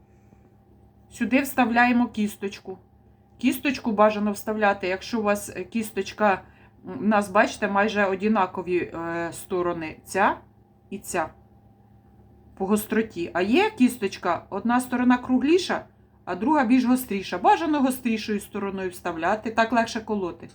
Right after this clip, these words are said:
Вставляти в круглий отвір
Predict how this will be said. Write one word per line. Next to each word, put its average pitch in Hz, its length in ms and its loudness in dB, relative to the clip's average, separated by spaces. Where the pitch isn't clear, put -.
Вставляти 220 540 2
в - 80 -6
круглий 208 400 0
отвір 190 500 -6